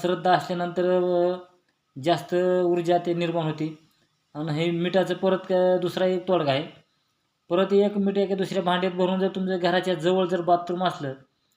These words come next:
तर बाथरूमची खिडकी असेल, तिथं जागा असेल, तिथं एक, अं, अशीच बाटली भरून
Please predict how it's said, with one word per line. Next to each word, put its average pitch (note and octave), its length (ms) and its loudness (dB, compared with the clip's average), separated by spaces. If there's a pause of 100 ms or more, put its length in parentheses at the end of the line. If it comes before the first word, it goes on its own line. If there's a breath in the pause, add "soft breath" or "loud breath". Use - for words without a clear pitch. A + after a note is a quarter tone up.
(280)
तर D3+ 40 -12
बाथरूमची E3 520 0
खिडकी F3+ 260 0
असेल, D#3 320 0
तिथं E3 180 -4
जागा E3+ 340 4
असेल, D3+ 200 -2
तिथं E3+ 180 -2
एक, F#3 300 -2
अं, D#3 1800 -4
अशीच F3 360 0 (480)
बाटली F3 320 2
भरून E3 300 4